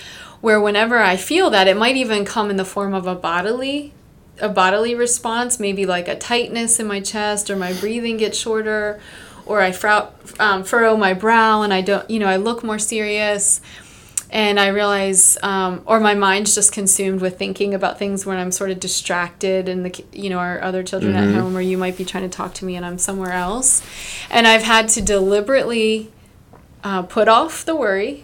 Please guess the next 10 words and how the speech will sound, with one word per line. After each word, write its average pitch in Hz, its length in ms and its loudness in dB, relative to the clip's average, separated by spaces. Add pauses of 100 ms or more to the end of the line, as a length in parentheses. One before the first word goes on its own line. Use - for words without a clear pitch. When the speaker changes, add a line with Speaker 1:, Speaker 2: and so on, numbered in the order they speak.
(120)
Speaker 1:
put 214 160 -2
off 196 420 0
the 233 200 -2
impatience, 233 920 -2 (500)
and 202 400 2
put 233 220 -2
on 202 220 0
instead, 202 840 -2 (800)
uh, 202 120 -8
faith. - 500 2